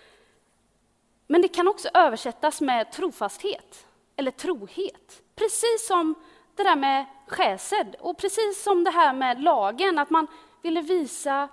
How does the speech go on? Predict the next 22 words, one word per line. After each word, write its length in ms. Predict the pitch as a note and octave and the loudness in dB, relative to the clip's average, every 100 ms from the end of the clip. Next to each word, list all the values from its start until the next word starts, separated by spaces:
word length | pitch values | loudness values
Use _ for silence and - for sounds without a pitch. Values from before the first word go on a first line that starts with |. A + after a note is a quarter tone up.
| - | -10
trohet 800 | - F#4 C#4 G#3 - G4 C4 - | -8 -6 -8 -10 -6 -4 -4 -10
till 120 | A3+ | -8
Gud. 340 | F#4+ F#4+ A3+ | -6 -6 -8
Man 180 | C4+ D4 | -6 -4
ville 140 | E4 | -2
ha 380 | E4 D#4+ A#3+ A3+ | 0 0 0 -4
trohet 760 | - G4 A#3 G#3+ G4+ F4 - - _ _ _ _ _ _ _ _ _ _ _ _ - | -8 -8 -8 -10 -8 -8 -10 -20 _ _ _ _ _ _ _ _ _ _ _ _ -10
i 80 | D#4+ | -4
sin 160 | E4 | -2
relation 600 | D4 C#4+ - G#4+ F#3+ A#3+ - - | -2 -2 -4 -6 -6 -12 -20 -14
till 120 | C4+ | -8
Gud. 300 | G4+ C#4+ - - _ _ _ _ _ _ _ _ _ _ _ _ _ _ _ _ _ _ _ _ _ _ _ - - | -6 -6 -12 -20 _ _ _ _ _ _ _ _ _ _ _ _ _ _ _ _ _ _ _ _ _ _ _ -20 -14
Gud 260 | - F4 F#4+ | 0 2 4
ville 240 | F4+ F4+ - - | 4 4 2 -4
vända 580 | B3 G4 D#4 C4+ D4 - | 2 4 4 4 0 0
riktningen 720 | D#4 F#4+ - C4+ C4 C4 D4 | -2 -4 -6 -4 -2 0 0
mot 200 | D#4 - | 0 -2
centrum, 720 | - - A#3+ G3+ - G4 D#4 | -6 -4 -4 -6 -8 -2 0
mot 280 | C#4+ F#4+ - | 2 0 -2
kärnan, 640 | - G#4 C#4+ C4+ G#4 B3 - _ - - | -4 -2 -2 -2 -2 -4 -10 _ -18 -2
mot 260 | E4+ F#4 - | 0 0 2
innehållet, 880 | G4+ D#4+ A#3+ A#3+ A3+ C#4 G4 - | 2 2 0 -4 -4 -2 -2 -4